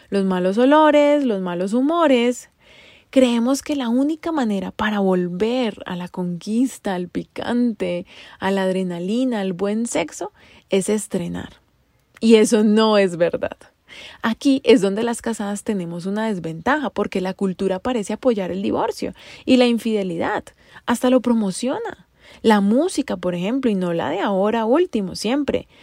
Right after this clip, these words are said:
¿Se acuerdan de esa canción que dice, "Cuando un amor se daña, es mejor cambiarlo en vez de repararlo"? <laughs> Imagínense.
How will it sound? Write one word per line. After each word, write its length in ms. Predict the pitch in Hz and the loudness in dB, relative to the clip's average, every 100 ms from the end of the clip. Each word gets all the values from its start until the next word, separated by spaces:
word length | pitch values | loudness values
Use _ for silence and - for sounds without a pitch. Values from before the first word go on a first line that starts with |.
| - - | -20 -2
¿Se 120 | 208 | 2
acuerdan 480 | 190 220 269 427 302 | 4 4 2 0 -2
de 80 | 190 | -2
esa 140 | 220 | -4
canción 400 | 233 190 185 175 | -6 -6 -6 -4
que 120 | 190 | -4
dice, 280 | 202 196 - | -4 -4 -6
"Cuando 360 | - 269 269 285 | 0 2 2 2
un 100 | 277 | 2
amor 420 | 285 285 285 277 | 2 2 2 0
se 300 | - 330 330 | -2 -2 0
daña, 500 | 339 349 302 208 220 | -2 -2 -2 0 -2
es 140 | 214 | -2
mejor 460 | 226 226 233 226 226 | -4 -4 -4 -4 -4
cambiarlo 640 | 247 254 262 262 254 202 | -4 0 2 2 2 -2
en 100 | 180 | 0
vez 160 | 185 190 | 0 2
de 140 | 196 | 0
repararlo"? 1120 | 190 202 196 - 214 226 240 233 208 208 240 _ - | 0 -2 -2 2 2 4 2 0 2 0 0 _ -6
<laughs> 440 | 349 359 330 277 | -4 -4 -4 0
Imagínense. 1200 | 262 254 220 196 - 247 277 - 277 208 - - | 4 6 6 0 2 4 4 0 -4 -4 -8 -8